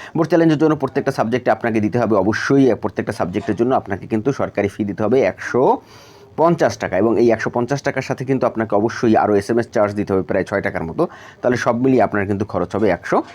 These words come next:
ছাপ্পান্ন টাকার মতো। এই জিনিসটা মনে রাখবেন। আচ্ছা, তো চলুন, যাদের Teletalk সিম আছে, তারা কীভাবে দি-, আহ, বোর্ড চ্যালেঞ্জ করবেন? বোর্ড চ্যালেঞ্জ করবেন,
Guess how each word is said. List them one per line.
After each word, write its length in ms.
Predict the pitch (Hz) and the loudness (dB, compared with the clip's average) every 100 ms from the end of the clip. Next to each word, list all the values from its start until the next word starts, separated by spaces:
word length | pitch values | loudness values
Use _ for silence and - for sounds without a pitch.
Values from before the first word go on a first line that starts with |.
| - - | -20 -8
ছাপ্পান্ন 360 | - - 127 101 | -4 0 0 0
টাকার 240 | 90 80 | -2 -4
মতো। 160 | 85 107 | -2 -2
এই 60 | |
জিনিসটা 300 | 120 117 - | 0 0 0
মনে 220 | 160 101 | 0 0
রাখবেন। 300 | 87 67 57 - - - - - - - | 0 -4 -8 -14 -18 -20 -20 -20 -10 -4
আচ্ছা, 180 | 135 | 0
তো 100 | 147 | 0
চলুন, 280 | 156 170 175 | 2 4 4
যাদের 200 | 147 147 | 4 2
Teletalk 300 | 139 135 131 | 2 2 2
সিম 120 | 135 | 0
আছে, 160 | 127 - | 0 0
তারা 140 | - | -2
কীভাবে 280 | 120 127 123 | 0 2 2
দি-, 180 | 113 113 | 2 2
আহ, 480 | 113 107 104 - 107 | 4 4 4 2 2
বোর্ড 180 | 104 104 | 2 0
চ্যালেঞ্জ 260 | 110 107 | 0 0
করবেন? 280 | - 117 151 | 0 0 2
বোর্ড 180 | 139 113 | 2 0
চ্যালেঞ্জ 240 | 120 113 | 0 0
করবেন, 420 | - 110 110 110 | 0 0 2 2